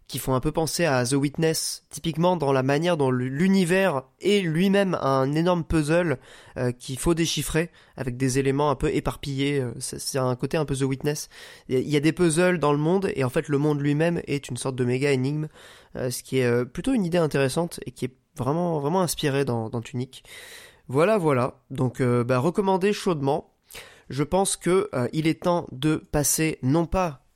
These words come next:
aux gros morceaux, puisqu'il y en a, il y en a quand même un, deux gros morceaux, c'est Fire Emblem Engage,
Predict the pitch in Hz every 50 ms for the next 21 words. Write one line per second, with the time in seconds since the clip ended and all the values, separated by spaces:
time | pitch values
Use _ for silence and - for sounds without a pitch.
0 | _ - 135 120 123 139 123 156 202 202 190 170 - - - 262 294 294 247 -
1 | - - 131 - - 147 151 143 131 117 110 110 113 110 107 107 107 95 95 107
2 | - 113 113 117 - 123 143 160 143 123 123 117 120 117 120 117 - - - 160
3 | 160 151 - 117 113 - - 127 131 127 120 123 123 131 131 127 120 120 127 160
4 | 185 202 180 165 143